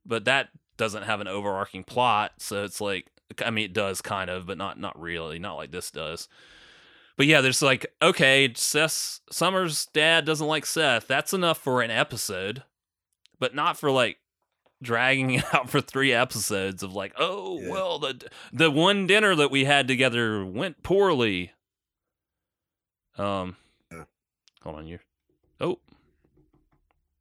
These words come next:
Speaker 1: and go. So, okay.
Speaker 2: Yeah.
Speaker 1: Uh, yeah, Discord
Speaker 2: Uh, I
Speaker 1: crashed.
Speaker 2: wanna talk about this poker table.
Speaker 1: Yeah. What about it?
Speaker 2: Every stereotype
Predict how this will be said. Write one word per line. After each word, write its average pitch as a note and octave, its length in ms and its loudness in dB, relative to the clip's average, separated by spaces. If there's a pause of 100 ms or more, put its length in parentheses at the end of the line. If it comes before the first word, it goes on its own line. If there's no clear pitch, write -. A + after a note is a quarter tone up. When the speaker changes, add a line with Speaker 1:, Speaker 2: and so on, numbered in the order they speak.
(440)
Speaker 1:
and F#2+ 140 -12
go. F#2 240 -6 (100)
So, F#2+ 340 -10
okay. A2 260 -4 (580)
Speaker 2:
Yeah. F#2+ 200 -12 (520)
Speaker 1:
Uh, A#2 240 2
yeah, G#2+ 120 0
Discord G#2 400 -4
Speaker 2:
Uh, C#3 60 0
I - 100 4
Speaker 1:
crashed. F3+ 160 2
Speaker 2:
wanna A#3 160 4
talk D#3+ 240 -6
about C#3 180 -8
this A#2+ 140 -12
poker B2 340 -10
table. F2+ 400 -10 (320)
Speaker 1:
Yeah. G#2+ 300 2 (2000)
What G#2+ 100 -2
about G#2 200 0
it? - 20 4
Speaker 2:
Every G#3+ 460 -2
stereotype A#2+ 1080 -2